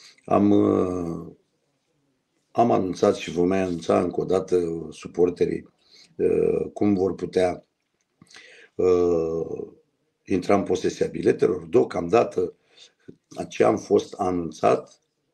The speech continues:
pentru, uh, acest meci, am fost anunțat că suporterii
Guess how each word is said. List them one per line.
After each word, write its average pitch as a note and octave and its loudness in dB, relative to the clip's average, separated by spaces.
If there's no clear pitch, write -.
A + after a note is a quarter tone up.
pentru, F2+ -4
uh, D#2 -10
acest - -4
meci, C3+ -2
am F2+ -2
fost F#2+ -8
anunțat F2 -4
că - -8
suporterii G2 0